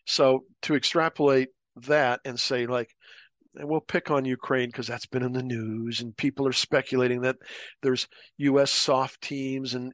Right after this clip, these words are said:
agency teams running around the battlefield, giving, giving the Ukrainians all that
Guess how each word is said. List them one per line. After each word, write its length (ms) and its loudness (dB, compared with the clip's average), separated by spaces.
agency 460 0
teams 420 -4
running 300 0
around 220 2
the 60 -4
battlefield, 640 0
giving, 360 0
giving 220 0
the 80 -2
Ukrainians 520 0
all 160 2
that 180 0